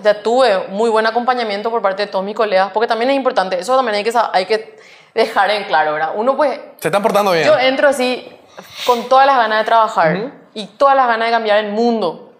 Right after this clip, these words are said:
Speaker 1: Pero yo sigo siendo una de veinticuatro.
Speaker 2: Cien por ciento.
Speaker 1: Y sola, sin los votos de los demás que acompañen mis proyectos, que acompañen mis minutas, no me puedo hacer nada. Entonces,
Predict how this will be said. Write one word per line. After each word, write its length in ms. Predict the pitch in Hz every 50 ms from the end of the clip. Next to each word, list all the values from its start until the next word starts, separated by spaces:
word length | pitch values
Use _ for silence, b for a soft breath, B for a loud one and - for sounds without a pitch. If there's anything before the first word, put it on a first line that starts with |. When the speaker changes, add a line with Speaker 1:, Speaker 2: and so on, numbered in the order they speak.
| _ _ _ _ _ _ _ _ _ _ _ _
Speaker 1:
Pero 140 | _ 208 214
yo 100 | 220 247 247
sigo 260 | 254 254 269 277 269
siendo 320 | 269 240 240 240 233 240
una 260 | 247 262 269 277 269
de 60 | 269 269
veinticuatro. 840 | 269 277 269 269 254 - 233 208 - 202 - - - - - - -
Speaker 2:
Cien 200 | - - 139 131
por 140 | 135 139 139
ciento. 260 | - - 131 127 -
Speaker 1:
Y 40 | -
sola, 560 | 151 - - 247 247 269 277 247 208 202 208
sin 200 | - - 240 240
los 140 | 247 240 202
votos 400 | 196 196 220 247 262 254 247 214
de 100 | 208 214
los 140 | 214 220 220
demás 380 | 226 208 196 196 190 190 -
que 80 | - 208
acompañen 580 | 202 202 196 190 185 - 214 247 262 247 220 208
mis 120 | 208 214
proyectos, 680 | 208 226 208 190 190 185 170 - 185 185 185 - - - -
que 60 | 196
acompañen 520 | 196 190 190 196 190 185 180 208 233 247
mis 140 | 240 240 233
minutas, 580 | 226 214 190 185 175 - 180 180 185 180 - b b b b b b b b b b b _ _ _
no 100 | 180 160
me 100 | 175 180
puedo 140 | 196 180
hacer 200 | 180 175 180 160
nada. 360 | 151 147 156 156 147 131 - - - -
Entonces, 400 | - 180 208 208 202 196 180 170